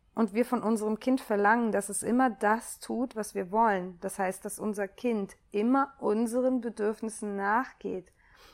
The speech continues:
dann wird das unser Kind genauso mit anderen Kindern, mit anderen Menschen kommunizieren.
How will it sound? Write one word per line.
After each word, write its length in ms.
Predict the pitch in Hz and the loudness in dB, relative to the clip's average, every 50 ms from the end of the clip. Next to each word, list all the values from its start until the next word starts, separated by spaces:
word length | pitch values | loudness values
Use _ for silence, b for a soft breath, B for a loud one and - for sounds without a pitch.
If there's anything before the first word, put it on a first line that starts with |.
| b _ - | b _ -6
dann 220 | - 214 214 180 | -4 -2 -2 -2
wird 180 | 190 185 - - | -4 -4 -4 -4
das 200 | 240 233 - - _ _ | -4 -4 -6 -10 _ _
unser 260 | - 196 220 202 202 196 | -6 -4 -2 -2 -2 -4
Kind 460 | - - 214 208 226 254 247 - - _ _ _ _ _ _ - | -4 -6 -6 -4 -4 -4 -6 -8 -14 _ _ _ _ _ _ -6
genauso 640 | 233 233 233 202 190 185 196 - - 220 226 240 247 - _ _ _ | -2 -2 0 0 0 0 -2 -2 -4 -4 -4 -4 -6 -8 _ _ _
mit 180 | 208 202 - - _ | -12 -12 -12 -6 _
anderen 640 | - 185 190 196 196 190 185 175 185 180 185 180 175 b b b b b _ _ _ | 0 0 0 0 -2 -2 -4 -4 -6 -8 -8 -10 -12 b b b b b _ _ _
Kindern, 580 | - - 208 196 196 202 202 196 185 185 190 185 | -8 -4 -2 0 0 0 0 0 0 0 0 -2
mit 140 | 175 170 - | -4 -4 -6
anderen 420 | 170 170 170 175 175 175 180 180 | -6 -6 -6 -6 -8 -8 -6 -6
Menschen 560 | 180 180 175 180 175 - - - 190 180 175 b b b b b b - | -4 -4 -4 -4 -6 -8 -8 -8 -8 -10 -10 b b b b b b -16
kommunizieren. 1000 | - 190 180 175 175 175 175 175 170 - - - - - 175 175 170 170 175 | -12 -10 -8 -6 -6 -6 -6 -8 -10 -12 -14 -12 -10 -10 -8 -8 -10 -12 -14